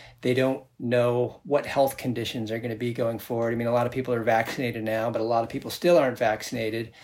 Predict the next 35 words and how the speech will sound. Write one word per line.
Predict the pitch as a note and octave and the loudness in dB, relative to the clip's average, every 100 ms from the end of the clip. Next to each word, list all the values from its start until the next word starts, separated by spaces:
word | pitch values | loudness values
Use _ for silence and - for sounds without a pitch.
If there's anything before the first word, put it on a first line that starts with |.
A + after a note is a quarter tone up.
| - - - - | -20 -20 -20 -12
So | - C3+ B2+ B2+ B2 - C3+ | 2 4 6 4 -4 -16 -6
they're | C3+ D3 D3 - | 2 4 4 -2
trying | - C#3 C3 C3+ B2+ | 4 6 6 2 0
to, | C3+ | 2
or | B2 | 2
they | A#2+ | 2
wanna | A#2 C3+ C3 | 2 2 2
accommodate, | - - D3 C3 B2 A#2+ B2 - _ - - - _ _ _ _ _ _ - | -2 -6 0 2 2 2 -2 -6 _ -20 -20 -20 _ _ _ _ _ _ -2
they | D3 | 2
wanna | C#3 C#3+ A#2+ | 6 6 4
accommodate | A#2+ D#3 C#3+ C3 B2 | 2 2 6 4 4
the | B2+ | 0
needs | B2+ B2 B2+ | 0 0 -2
of | G#2+ | -6
all | - C3+ C#3+ | 4 6 6
populations. | - B2+ A2 C3 A#2 B2 C3+ - A2 G#2 G2+ | 6 0 0 0 2 2 2 0 -2 -8 -8
And, | A2 G#2+ A#2 | -8 -6 -4
uh, | A2 A2 - - - - - | -2 -4 -8 -20 -20 -14 -8
at | B2 | 0
this | E3 - | 2 2
point, | - B2+ B2 B2+ _ _ _ _ - | 2 4 4 -2 _ _ _ _ 0
they've | C#3+ C#3 | 4 4
opened | D#3+ F#3 F#3 F3 E3 | 6 6 8 4 4
to | C#3+ | 4
some | - D#3 D3 | 4 6 4
degree, | C#3 C#3+ D3 D3+ | 2 4 4 4
but | D3 B2+ B2+ | 4 2 0
they | C3+ C3 C3+ C3+ | 0 2 2 -2
have | - C3+ B2+ | -2 -2 -2
restrictions | C3+ - D#3 - C3 | -4 -2 -4 -4 -4
in | C#3+ | -2
place, | B2+ B2+ B2+ C3 - - - - | -2 2 2 2 -4 -8 -8 -4
just | C#3 - | -2 0
like | C#3+ C#3 B2+ | 2 2 4
everywhere. | D3 A#2+ G#2 - | 2 2 -2 -10